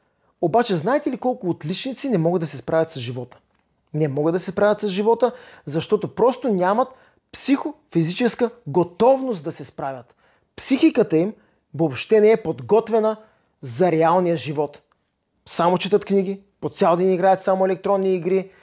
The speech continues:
вие щъкате около тях като пепирутки, правите каквото те поискат и те не могат да изградят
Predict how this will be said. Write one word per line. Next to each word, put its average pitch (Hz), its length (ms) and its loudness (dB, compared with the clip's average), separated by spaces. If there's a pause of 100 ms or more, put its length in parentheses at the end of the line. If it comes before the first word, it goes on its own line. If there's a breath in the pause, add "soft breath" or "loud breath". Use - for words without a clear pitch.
(240 soft breath)
вие 165 220 2
щъкате 190 720 2
около 175 280 0
тях 190 220 2
като 196 220 -6
пепирутки, 190 640 2 (340 loud breath)
правите 175 340 0
каквото 196 380 0
те 196 320 0
поискат 196 480 0 (340 soft breath)
и 175 140 0
те 254 360 2 (180)
не 185 160 -2
могат 240 360 -4
да 226 80 -4
изградят 170 600 -4